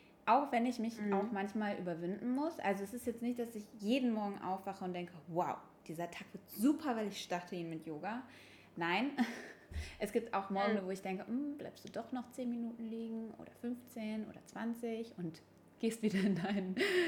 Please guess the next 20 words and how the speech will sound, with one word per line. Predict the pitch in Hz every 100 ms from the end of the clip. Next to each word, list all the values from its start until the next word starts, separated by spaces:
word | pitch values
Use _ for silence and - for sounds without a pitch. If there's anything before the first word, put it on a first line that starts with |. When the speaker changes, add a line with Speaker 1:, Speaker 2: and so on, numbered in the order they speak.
| 311
Speaker 1:
<laughs> | 233 - - 180
megi-, | 196 208 214 196 190
me-, | 180 190
äh, | 175 175
meditativen | 185 208 196 214 202 208 180 180
Zustand | 190 202 190 170
im | 160
Bett.“ | 165 214 - - - - - - - -
Und, | 202 196 202
Speaker 2:
Mhm. | 220
Speaker 1:
ähm, | 208 180 180 - - - -
ich | 196 190
kann | 240 359
mich | 370 208
aber | 180
tatsächlich | 190 - 175 175 226 254
in | 185
der | 180 175
Regel | 170 190 208 -
aufraffen. | 277 - 214 - 202 262